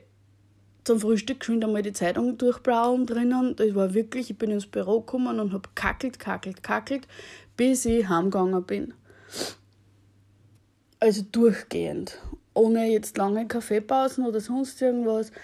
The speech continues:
Ich hab wirklich kackelt, kackelt, kackelt. Monatelang, ohne auch nur eine, eine Zeitung geschwind einmal dazwischen lesen oder sonst irgendwas. Also nicht,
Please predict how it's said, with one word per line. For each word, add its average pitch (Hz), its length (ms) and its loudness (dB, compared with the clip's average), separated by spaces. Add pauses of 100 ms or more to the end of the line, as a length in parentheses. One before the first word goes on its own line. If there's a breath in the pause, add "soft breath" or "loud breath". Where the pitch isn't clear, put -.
(240 loud breath)
Ich 208 80 2
hab 190 140 0
wirklich 233 340 -4
kackelt, 214 440 -6
kackelt, 190 400 -6
kackelt. 175 400 -8
Monatelang, 226 840 0
ohne 240 380 0
auch 208 120 0
nur 226 360 -2 (100)
eine, - 680 0 (160)
eine - 200 0
Zeitung 220 340 0
geschwind 233 260 -4
einmal 226 220 -2
dazwischen 220 500 -6
lesen 190 340 -4
oder 185 180 -6
sonst - 360 -10
irgendwas. - 460 -8 (340 loud breath)
Also 214 320 6
nicht, 208 560 0